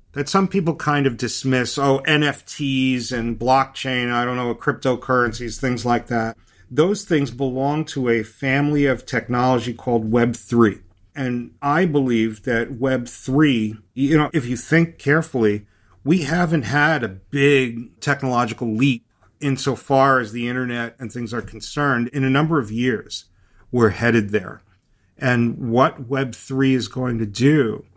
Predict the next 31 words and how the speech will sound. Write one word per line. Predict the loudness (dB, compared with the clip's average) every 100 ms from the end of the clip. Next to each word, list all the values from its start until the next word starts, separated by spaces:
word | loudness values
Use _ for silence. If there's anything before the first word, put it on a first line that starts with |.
| _ _ 0
is | 2 4 0
it's | -6 -8
going | -8 -2 0 2 -2
to | -4 -2 0 2 0 -2 -6 _
raise | -6 2 4 4 2 -2
the | -8
stakes | -8 -4 0 2 0 -4 -10 -10 -14 _ _
for | -4 0 0 2
individual | 2 4 2 2 -2 0 0 2 0
people | -2 -4 -2 0 0 0 0 -2
around | 2 2 4
the | 0
world. | 0 -4 -4 -12 _
In | 0 2
other | 2
words, | 2 0 0
they're | 0 0
going | 0 -2
to | -4
become | -8 -8 _ -8 0 2 2 0
stakeholders. | -6 -2 2 2 0 -4 -4 -8 -14 -10
They're | -4 0
going | 2 2
to | 2
become | -2 -4 -4 2 4 4 -2 _ _ _ _ -4
contributors. | -2 2 2 2 -2 -4 -10 -16 _ _ _ _
It's | -4 2
going | 4 4 2
to |
give | -2 0 0
muscle | 0 2 2 0 -6 -6 -8